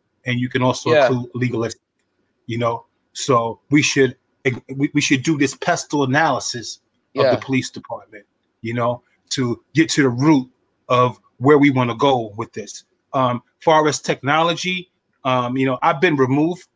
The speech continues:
Speaker 1: from the N Y P D for the past, what, eight years now. I retired in two thousand twelve. Um, in two thousand twelve, we did not have body cameras. You know, they weren't, you know, um, they weren't incorporated into policing. It was more like a pilot program,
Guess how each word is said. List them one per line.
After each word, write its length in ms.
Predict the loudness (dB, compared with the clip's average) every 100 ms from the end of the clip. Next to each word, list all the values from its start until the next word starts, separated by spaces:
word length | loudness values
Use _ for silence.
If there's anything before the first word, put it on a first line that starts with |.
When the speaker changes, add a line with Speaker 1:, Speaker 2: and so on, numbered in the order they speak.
| _
Speaker 1:
from 140 | -2
the 120 | -2
N 120 | -2 -2
Y 120 | -4
P 160 | -4 -2
D 280 | -2 -4 _ _ _
for 120 | -8
the 80 | -6
past, 460 | -2 0 -2 -6
what, 160 | -12 -8 -4
eight 180 | -4
years 260 | 0 0 0
now. 200 | 0 0
I 80 | -2
retired 420 | -8 -6 -6 -6
in 80 | -10
two 160 | -10
thousand 380 | -6 -6 -6 -12
twelve. 360 | -2 2 2 -2 _ _ _ _ _ _
Um, 200 | -2 0
in 80 | 0
two 140 | -2 0
thousand 300 | 0 0 -2
twelve, 320 | 2 2 2
we 120 | -2
did 220 | 0 -4
not 280 | -2 -4 -4
have 440 | -4 -2 -2 -6 _ _ _
body 300 | 0 0 0
cameras. 580 | -4 -2 -2 -4 -8 -18 _ _ -10
You 100 | -6
know, 220 | -6 -8 _
they 140 | -6
weren't, 420 | -4 0 2 2 -4 _ _ -6
you 120 | -2
know, 280 | 0 0 0
um, 480 | 0 0 -2 -6 _ _ _ _ _ _ _
they 140 | 0
weren't 320 | 2 2 2 -2
incorporated 720 | -6 -2 -4 -2 -2 0 -4 _ _ _
into 300 | -8 -6 -6
policing. 400 | -4 -4 -2 -4
It 60 | -4
was 120 | -4
more 220 | -2 0
like 160 | -2 -4
a 60 |
pilot 360 | -4 0 2 0
program, 480 | -2 -2 0 -2